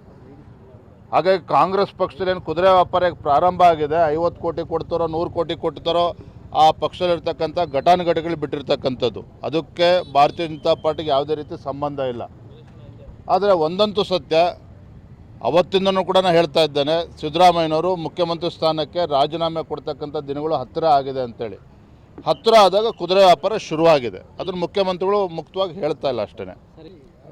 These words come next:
Speaker 1: ಎಲ್ಲವೂ ಕೂಡ ತನಿಖೆ ಆಗ್ಬೇಕು, ನಿಷ್ಪಕ್ಷವಾಗಿರ್ತಕ್ಕಂಥ ತನಿಖೆ ಆಗ್ಬೇಕು. ಯಾವ ಮೂಡಾದಲ್ಲಿ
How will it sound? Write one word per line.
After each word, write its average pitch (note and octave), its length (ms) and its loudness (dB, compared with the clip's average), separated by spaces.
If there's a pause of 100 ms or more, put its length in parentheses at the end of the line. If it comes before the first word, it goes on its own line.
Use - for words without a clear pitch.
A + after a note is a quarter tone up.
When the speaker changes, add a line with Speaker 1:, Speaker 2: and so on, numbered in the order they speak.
(240)
Speaker 1:
ಎಲ್ಲವೂ C3+ 220 -6 (100)
ಕೂಡ D#3 120 -4 (200)
ತನಿಖೆ C3+ 380 -4
ಆಗ್ಬೇಕು, B2+ 500 -4 (960)
ನಿಷ್ಪಕ್ಷವಾಗಿರ್ತಕ್ಕಂಥ C#3 1160 -4 (120)
ತನಿಖೆ C3 380 -6
ಆಗ್ಬೇಕು. A#2+ 480 -8 (880)
ಯಾವ C#3+ 140 2 (200)
ಮೂಡಾದಲ್ಲಿ D#3 500 2